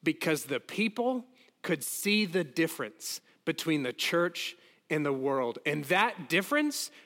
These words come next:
drew them to Jesus, right? Peter talks about this in one of his letters. He says to the church,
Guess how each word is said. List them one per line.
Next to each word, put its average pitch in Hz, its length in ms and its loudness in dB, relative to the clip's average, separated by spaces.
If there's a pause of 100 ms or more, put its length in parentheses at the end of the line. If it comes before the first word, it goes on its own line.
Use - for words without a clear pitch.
(180)
drew 165 320 2
them 175 220 2
to - 140 -8
Jesus, 131 640 -6 (140)
right? 151 240 -6 (560)
Peter 202 260 4
talks 180 320 0
about 165 240 0
this 160 160 2
in 160 80 -2
one 160 140 2
of 151 80 -2
his 151 160 0
letters. 147 320 2
He 175 160 2
says 160 580 0
to 170 140 -2
the 151 120 0
church, - 440 -2